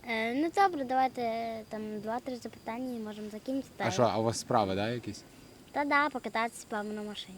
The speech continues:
Speaker 2: Покататися треба на машині, це ваша головна справа. Давайте ще трошки запишемося, е, тому що класно, це ж контент. Ми робимо контент, у нас будуть бабки.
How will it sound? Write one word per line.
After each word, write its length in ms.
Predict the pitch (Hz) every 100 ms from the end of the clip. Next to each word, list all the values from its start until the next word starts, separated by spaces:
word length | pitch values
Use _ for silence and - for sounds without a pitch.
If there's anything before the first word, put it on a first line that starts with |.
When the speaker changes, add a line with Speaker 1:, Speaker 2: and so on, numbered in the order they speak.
| 190
Speaker 2:
Покататися 480 | - - 117 117 120
треба 200 | 123 117
на 80 | 110
машині, 320 | 107 120 98 90
це 60 | 107
ваша 200 | 110 107
головна 320 | 110 110 107
справа. 340 | - 104 92
Давайте 320 | 92 110 117 127
ще 120 | -
трошки 320 | 120 113 123
запишемося, 600 | 123 139 123 107 95 101 90 87 82 87
е, 360 | 92 90 92 -
тому 180 | 101 101
що 440 | - 101 101 95 - - -
класно, 400 | - 123 120 110
це 120 | 92 113
ж 100 | -
контент. 440 | 120 110 127 92 90 -
Ми 100 | 107
робимо 220 | 113 113
контент, 440 | 101 113 127 135 117
у 40 |
нас 80 | 104
будуть 240 | 113 110
бабки. 400 | 110 104 - 90